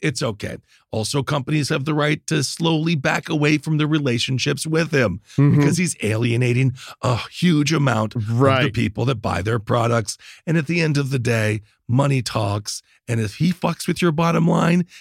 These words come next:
Speaker 1: it doesn't matter who he is. He is now
Speaker 2: <laughs>
Speaker 1: gone. Michael Jordan would have been canceled from Nike if he said the same damn
Speaker 2: And
Speaker 1: thing.
Speaker 2: anyone,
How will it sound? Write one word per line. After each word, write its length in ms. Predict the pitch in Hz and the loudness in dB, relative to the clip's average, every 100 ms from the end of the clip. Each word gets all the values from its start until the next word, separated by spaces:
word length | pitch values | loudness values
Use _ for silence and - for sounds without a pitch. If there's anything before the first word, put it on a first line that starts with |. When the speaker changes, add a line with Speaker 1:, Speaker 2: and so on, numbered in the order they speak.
| - | -4
Speaker 1:
it 140 | 104 | -2
doesn't 300 | 101 95 123 | 0 0 0
matter 360 | 131 131 135 120 | 0 2 2 2
who 240 | 98 143 | 2 4
he 280 | 151 165 160 | 4 4 4
is. 360 | 147 127 120 - 143 - | 4 4 2 2 2 0
He 180 | 131 127 | 2 2
is 180 | 127 127 | 2 2
now 280 | 135 135 180 | 2 2 2
Speaker 2:
<laughs> 0 | |
Speaker 1:
gone. 420 | 143 127 113 104 - 196 - | 2 2 0 -2 -6 -10 -4
Michael 340 | 120 113 147 | -4 0 -2
Jordan 360 | 117 156 147 156 | 0 0 0 0
would 120 | 151 | 2
have 40 | |
been 140 | 156 151 | 0 0
canceled 440 | 160 160 151 170 | 0 -2 -2 -2
from 140 | 180 | 0
Nike 380 | 175 156 - 151 | 2 2 0 0
if 80 | 151 | 0
he 100 | 156 | 0
said 160 | 160 139 | -2 -2
the 80 | |
same 320 | 139 143 127 135 | -2 0 0 2
damn 220 | 139 156 | 2 4
Speaker 2:
And 180 | 190 143 | 4 4
Speaker 1:
thing. 120 | 185 | 2
Speaker 2:
anyone, 580 | 202 208 175 117 73 | 4 6 4 2 -4